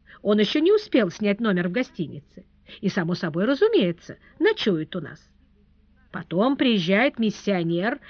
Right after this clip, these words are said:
и гостит у нас дней семь-восемь. Через две недели мы ждём пастора Матиаса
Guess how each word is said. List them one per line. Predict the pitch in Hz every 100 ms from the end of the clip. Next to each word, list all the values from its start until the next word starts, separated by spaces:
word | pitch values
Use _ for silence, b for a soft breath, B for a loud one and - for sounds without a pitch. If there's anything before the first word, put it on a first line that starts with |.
| B
и | 233
гостит | 208 196 - 196 180
у | 247
нас | 294 262
дней | 285 311
семь-восемь. | - 311 294 285 311 - 302 302 _ _ _ _ _ b
Через | - 247 277
две | 240 294
недели | 302 285 392 392
мы | 226
ждём | 196 226 220 202 B _
пастора | 233 233 214 - 226 214
Матиаса | 220 220 214 233 247 - 320